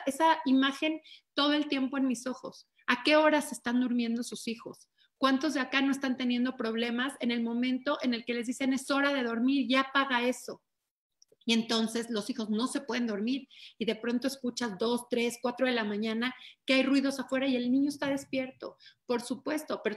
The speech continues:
¿por qué tampoco hay problema? Porque al día siguiente se despiertan a la una, dos, tres de la tarde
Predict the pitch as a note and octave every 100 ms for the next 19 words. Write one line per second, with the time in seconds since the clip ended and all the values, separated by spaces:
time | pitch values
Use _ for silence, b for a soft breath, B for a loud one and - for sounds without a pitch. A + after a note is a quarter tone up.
0 | - B3+ - C#4 D4+ C#4+ C#4+ C#4+ C#4 C4+
1 | C4+ A#3+ G#3+ B3+ C#4+ C#4 D4+ E4+ F4+ D#4+
2 | F#4+ E4 A#3+ A3+ - C4 C4 C4+ A#3 G#3+
3 | B3 C4+ C4 B3 A3+ A#3+ - A#3 A#3+ A3+
4 | - A#3 G#3+ A#3